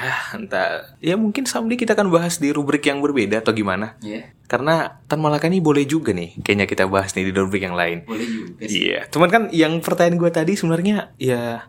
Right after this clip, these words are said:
Speaker 1: itu sih, sesimpel apakah emang sejarah ini benar-benar jadi sebuah fakta yang memang sudah pernah terjadi di masa lampau, atau sebenarnya ya sejarah ini ya ditulis oleh para pemenang aja sebenarnya.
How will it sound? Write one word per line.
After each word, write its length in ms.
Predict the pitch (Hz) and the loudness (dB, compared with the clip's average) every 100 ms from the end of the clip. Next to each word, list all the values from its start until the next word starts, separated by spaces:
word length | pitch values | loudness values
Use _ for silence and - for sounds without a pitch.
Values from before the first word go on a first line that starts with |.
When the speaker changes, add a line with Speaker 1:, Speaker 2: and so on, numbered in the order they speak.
| _ | _
Speaker 1:
itu 240 | 135 139 170 | -4 0 0
sih, 260 | 98 92 | 0 -4
sesimpel 460 | 98 131 143 151 185 | -4 -2 0 0 0
apakah 320 | 143 143 180 | 2 0 2
emang 180 | 143 120 | 0 0
sejarah 380 | 123 113 104 104 | 0 2 2 2
ini 160 | 98 | 0
benar-benar 720 | 110 107 98 98 101 98 - - - | -2 -2 -2 -2 -2 -2 -6 -14 -20
jadi 340 | - 120 107 | -2 0 2
sebuah 640 | 107 - 104 104 101 101 - | 0 -2 -4 -2 -2 -2 -8
fakta 460 | - 107 - 107 | -6 -6 -4 -2
yang 100 | 101 | 0
memang 220 | 101 101 104 | -2 -4 -2
sudah 160 | 110 | -2
pernah 240 | 101 107 98 | 0 0 -2
terjadi 400 | 107 107 90 95 | -2 0 0 0
di 80 | 104 | 0
masa 240 | 98 98 | 2 2
lampau, 640 | 95 85 87 110 131 - - - - | 0 -2 2 2 2 -4 -18 -6 -2
atau 160 | 147 | 2
sebenarnya 400 | 196 175 170 196 | 2 2 2 2
ya 200 | 240 123 104 | 0 -2 -4
sejarah 340 | - 135 135 135 | -4 0 0 2
ini 220 | 185 240 | -2 -2
ya 260 | 127 104 - - - | -2 -6 -10 -20 -6
ditulis 400 | 156 165 160 165 | -2 4 4 4
oleh 240 | 170 175 | 0 0
para 180 | 175 175 | 0 -2
pemenang 300 | 175 185 180 | 0 0 0
aja 220 | 180 117 | -2 -2
sebenarnya. 400 | 113 107 98 95 | -2 -2 -8 -10